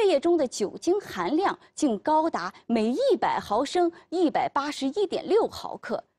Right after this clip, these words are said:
已经达到了醉酒的标准。难道是孟小军醉驾撞死了人？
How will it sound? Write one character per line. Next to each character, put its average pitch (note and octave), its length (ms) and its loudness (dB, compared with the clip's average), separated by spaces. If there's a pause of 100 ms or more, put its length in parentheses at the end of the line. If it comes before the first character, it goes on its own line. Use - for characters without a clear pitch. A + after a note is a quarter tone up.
(120)
已 F#3+ 220 -2
经 E4+ 260 2
达 G#3 320 -4
到 D4 200 2
了 - 200 -8
醉 D4 220 -2
酒 - 320 -10
的 - 80 -12
标 F#3+ 240 -2
准。 - 200 -10 (1000)
难 C4+ 300 2
道 G4 180 2
是 F4 160 0
孟 F#4+ 280 4
小 - 360 -6
军 G4 340 0 (240)
醉 A4 300 4
驾 C#4 300 -2
撞 C#4 280 0
死 - 220 -8
了 C3+ 100 -4
人？ F#3 300 0